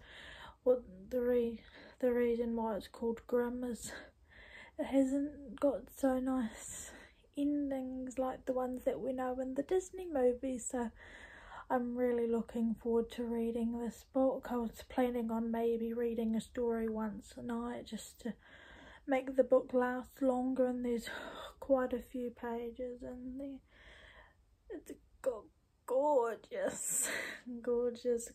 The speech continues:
gold sprayed edges. It's, it's so gorgeous. And by the way, I'll just leave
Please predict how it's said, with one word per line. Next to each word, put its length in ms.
gold 500
sprayed 640
edges. 760
It's, 400
it's 240
so 300
gorgeous. 1400
And 220
by 240
the 160
way, 480
I'll 340
just 800
leave 720